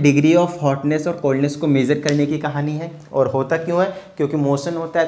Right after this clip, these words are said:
काइनेटिक एनर्जी किस, किस में convert हो जाता है आपके पास, heat के फॉर्म में एनर्जी को रिलीज करता है, खत्म बात और कुछ नहीं, ठीक है। ओके, अब यहाँ पे हमारे पास measurement जो करेंगे हम temperature को, वो अलग अलग unit में measure करेंगे, है ना।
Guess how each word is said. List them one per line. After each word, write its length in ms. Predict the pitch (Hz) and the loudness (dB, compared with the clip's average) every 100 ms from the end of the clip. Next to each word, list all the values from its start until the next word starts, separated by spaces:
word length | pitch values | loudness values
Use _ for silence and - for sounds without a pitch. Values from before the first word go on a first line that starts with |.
| 160 | 0
काइनेटिक 360 | 135 131 151 | -2 -2 -2
एनर्जी 320 | 151 147 151 175 | -2 -4 -4 -6
किस, 360 | - 160 156 | -4 -4 -4
किस 180 | 165 160 | -8 -8
में 100 | 175 | -4
convert 240 | 170 170 170 | -2 -2 -2
हो 60 | |
जाता 140 | 165 165 | 2 2
है 60 | |
आपके 120 | 156 165 | 2 -4
पास, 160 | 180 147 | -2 0
heat 220 | 135 139 | 0 -2
के 80 | 160 | -4
फॉर्म 220 | 160 143 | -2 -2
में 100 | 143 | 0
एनर्जी 300 | 139 127 139 | -2 -2 -4
को 100 | 151 | -2
रिलीज 320 | 135 131 127 | -2 -2 -4
करता 320 | - 120 - | -4 -6 -4
है, 60 | 131 | -4
खत्म 400 | 147 143 127 113 | -4 -2 -4 -2
बात 200 | 107 - | -4 -4
और 100 | 135 | -4
कुछ 240 | 123 139 - | -4 -8 -8
नहीं, 140 | 117 | 0
ठीक 160 | 190 214 | 4 4
है। 340 | 269 - - - _ _ - - - - - - - - | 4 -2 -14 -20 _ _ -20 -20 -20 -20 -20 -20 -20 2
ओके, 220 | 185 196 143 | 8 8 8
अब 120 | 165 165 | 4 4
यहाँ 180 | 180 190 | 4 4
पे 100 | 208 | 2
हमारे 300 | 185 160 160 | 2 0 2
पास 220 | 196 208 | 0 2
measurement 640 | 175 151 147 175 175 208 214 | 2 4 6 4 4 2 4
जो 80 | 214 | 2
करेंगे 360 | 170 156 170 | 2 2 2
हम 120 | 185 | 0
temperature 640 | 185 160 135 139 143 143 180 | 2 0 0 0 0 2 2
को, 140 | 156 | 2
वो 220 | 131 139 | 0 2
अलग 340 | 190 175 170 175 | 4 8 6 6
अलग 400 | 175 180 147 139 | 4 4 2 2
unit 380 | 143 156 156 180 | 2 4 2 2
में 100 | 160 | 2
measure 300 | 143 123 101 | 0 0 -2
करेंगे, 460 | - 107 110 107 101 - - | -2 -8 -8 -10 -12 -18 -4
है 80 | 180 | 0
ना। 100 | 208 | 0